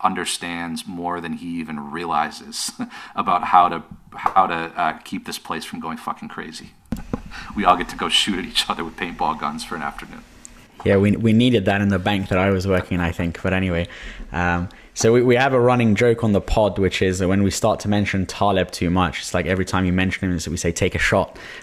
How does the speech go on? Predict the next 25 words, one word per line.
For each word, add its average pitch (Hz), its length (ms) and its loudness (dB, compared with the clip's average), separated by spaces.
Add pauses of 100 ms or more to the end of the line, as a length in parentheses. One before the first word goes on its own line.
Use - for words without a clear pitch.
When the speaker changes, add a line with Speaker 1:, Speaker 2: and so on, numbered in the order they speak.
Speaker 2:
But - 260 0
to, 107 180 4
to - 140 0
bring 127 200 2
him 123 120 4
up 113 120 4
one 117 220 4
more 107 140 4
time, 101 420 2
and 92 180 2
I 90 60 0
guess 92 200 0
take 95 180 0
a 92 40 0
shot, - 360 2 (340)
is, 101 400 2
uh, 101 380 4 (100)
he 123 280 2
has 110 400 2 (260)
a, 92 100 -2
to - 200 -2
ex-, - 360 -8
an 98 60 -2
extension 107 480 0
of 95 260 0